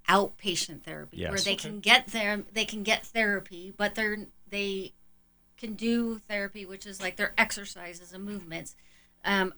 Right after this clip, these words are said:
Speaker 1: homebound status means that it's a hardship to get out. Someone has to drive you to the doctor
Speaker 2: Exactly.
Speaker 1: or to your appointment. You can't get to the store because you need more help.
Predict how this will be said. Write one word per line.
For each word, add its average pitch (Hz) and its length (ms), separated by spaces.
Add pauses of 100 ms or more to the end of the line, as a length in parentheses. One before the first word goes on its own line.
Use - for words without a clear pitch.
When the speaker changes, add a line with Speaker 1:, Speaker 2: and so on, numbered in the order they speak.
(120)
Speaker 1:
homebound 233 460
status 202 400
means 185 280
that 180 120
it's 185 160
a 170 40
hardship 185 580
to - 100
get 175 120
out. 160 140
Someone 202 220
has 196 100
to 185 120
drive 185 280
you 190 60
to 196 140
the 190 120
doctor 185 600 (200)
Speaker 2:
Exactly. 90 320
Speaker 1:
or 87 200
to 80 160
your 180 200
appointment. 175 600
You 185 60
can't 170 260
get 180 160
to 185 100
the 175 80
store 165 760
because 165 680
you 170 120
need 165 220
more 160 200
help. - 260